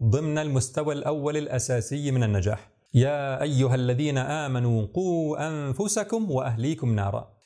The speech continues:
ابدأ بنفسك ثم بمن تعول، لكن الرجل له أدوار إضافية، فهو مكلف برعاية المرأة أباً كان أو زوجاً أو أخاً أو ابناً، مكلف بحمايتها والإنفاق عليها وكفاية حاجاتها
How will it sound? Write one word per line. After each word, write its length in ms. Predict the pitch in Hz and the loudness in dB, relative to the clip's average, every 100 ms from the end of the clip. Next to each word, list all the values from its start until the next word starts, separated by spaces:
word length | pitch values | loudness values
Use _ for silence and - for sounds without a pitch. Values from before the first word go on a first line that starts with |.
| 160 | 0
ابدأ 220 | 131 - | 2 4
بنفسك 520 | 139 202 - 220 226 247 - _ _ | 2 2 0 0 -2 -4 -12 _ _
ثم 280 | - 139 135 | -2 0 2
بمن 280 | 127 123 113 | 2 2 2
تعول، 340 | 131 165 95 - _ - | 0 -2 -6 -10 _ 0
لكن 460 | 151 185 196 202 - | 0 0 -2 -2 -2
الرجل 440 | 127 139 139 127 | -2 -2 0 0
له 240 | 139 135 139 | 0 -2 -2
أدوار 440 | 117 135 147 143 135 | 0 0 -2 -6 -4
إضافية، 540 | 120 107 117 107 98 - | -4 -4 -6 -8 -8 -8
فهو 260 | - 127 131 | -4 -2 -2
مكلف 500 | 131 127 202 180 175 | -2 -2 -2 -2 -4
برعاية 580 | 170 120 110 123 127 113 | -2 -2 0 -2 -4 -4
المرأة 380 | 123 143 156 156 - _ _ | -4 -4 -6 -8 -10 _ _
أباً 240 | 156 151 165 | -4 -4 -4
كان 300 | - 165 165 | -4 -4 -6
أو 360 | 170 - 120 | -8 -4 0
زوجاً 460 | 104 123 139 151 156 - | 2 2 2 0 -2 -2
أو 220 | 113 120 | -2 -2
أخاً 340 | 156 - 180 175 120 | -4 -2 -4 -4 -2
أو 120 | 127 | 2
ابناً، 320 | 131 143 156 - - | 2 0 -2 -10 0
مكلف 500 | 135 135 202 190 190 | 2 2 2 0 0
بحمايتها 840 | 185 165 151 156 156 160 170 170 170 | -2 -2 -2 -4 -2 -4 -4 -4 -2
والإنفاق 680 | 151 143 139 135 165 180 175 | -2 -4 -4 -4 -4 -4 -2
عليها 500 | 151 160 196 170 180 | -2 -2 -4 -4 -2
وكفاية 680 | 147 139 143 175 196 160 165 | -4 -4 -4 -2 -2 -4 -6
حاجاتها 760 | 165 160 170 180 180 175 190 | -4 -2 -2 -2 -2 -4 -6